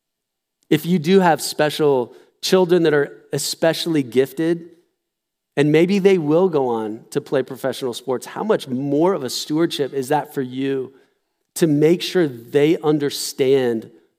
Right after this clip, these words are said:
what an able kind of sacrifice looks like? Because your kids are not gonna be more devoted to Jesus than you are. It's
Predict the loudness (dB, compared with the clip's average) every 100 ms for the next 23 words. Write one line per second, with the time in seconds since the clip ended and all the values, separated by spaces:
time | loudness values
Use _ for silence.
0 | _ _ _ _ _ _ _ _ _ _
1 | _ _ _ _ _ _ _ 0 2 4
2 | 2 0 2 2 4 2 0 -4 -2 -2
3 | -2 0 0 0 -6 -8 -10 -10 -14 -14
4 | -12 -12 -14 -18 -18 -20 _ _ _ _
5 | _ _ _ _ _ _ _ _ _ _
6 | _ _ -4 0 2 4 2 0 2 2
7 | 2 0 0 0 -2 -2 -8 -8 -10 -10
8 | -10 -10 -12 -12 -14 -16 -18 -18 -18 -18
9 | -16 -16 -16 -16 -16 -18 -20 _ _ _
10 | _ _ _ _ _ _ _ _ _ _
11 | _ _ _ _ _ _ _ 0